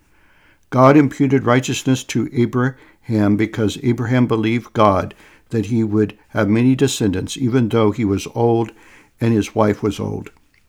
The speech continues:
Likewise, God's righteousness is imputed to those who believe in God, who raised Jesus from the dead. Now let's look at Romans chapter five.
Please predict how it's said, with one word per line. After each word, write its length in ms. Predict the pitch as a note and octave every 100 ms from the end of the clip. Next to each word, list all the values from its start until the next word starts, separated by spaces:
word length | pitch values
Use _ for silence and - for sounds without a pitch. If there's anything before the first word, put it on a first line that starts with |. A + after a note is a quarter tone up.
| _ _ -
Likewise, 680 | A2+ C#3+ A#2+ A2+ A2+ A2 - _ _ _
God's 420 | B2 B2 C#3+ -
righteousness 580 | B2+ B2+ A#2+ - B2 -
is 140 | G#2
imputed 440 | G#2+ G2 B2+ A#2 G#2+
to 120 | B2
those 380 | G#2 A2+ G#2+ G#2+
who 100 | A2
believe 540 | F#2+ G2+ A2+ A2+ A2+ - _ _
in 160 | A#2+ G#2+
God, 440 | A2 G2+ F#2 F2+ - _ _
who 180 | A#2+
raised 340 | G#2+ A2+ G#2 -
Jesus 380 | A#2+ G#2+ G#2 -
from 260 | - G2
the 100 | F#2
dead. 360 | F2 F#2 - - _ _ _ _ _ _ _ _ _ _ _ _ _ _ _ _ _ _ _
Now 140 | C3 C3+
let's 220 | C3 -
look 160 | B2+
at 80 | C3
Romans 320 | B2 A2+ G#2+
chapter 280 | - G#2+ -
five. 500 | G2+ A2 G#2 G#2+ -